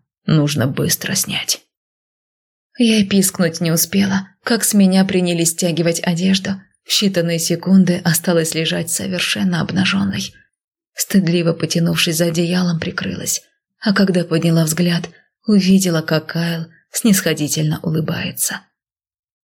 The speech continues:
«Не поможет, Амела», уж больно радостно сообщил он мне и сдернул с меня одеяло. «Сегодня твое нет,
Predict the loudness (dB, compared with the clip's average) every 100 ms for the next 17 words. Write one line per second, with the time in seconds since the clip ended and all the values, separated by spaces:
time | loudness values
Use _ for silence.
0 | _ 0 0 0 -2 -2 -2 -4 -6 -8
1 | -8 -8 -10 -12 _ _ _ _ _ 0
2 | 2 4 6 6 6 2 0 -2 0 0
3 | 0 0 0 0 0 0 2 2 2 -2
4 | -12 _ 2 2 4 2 2 0 0 0
5 | 0 0 -2 0 0 -2 -4 -8 -12 _
6 | _ _ _ _ _ -4 -2 0 -2 -2
7 | -4 -4 -2 0 2 0 -2 -6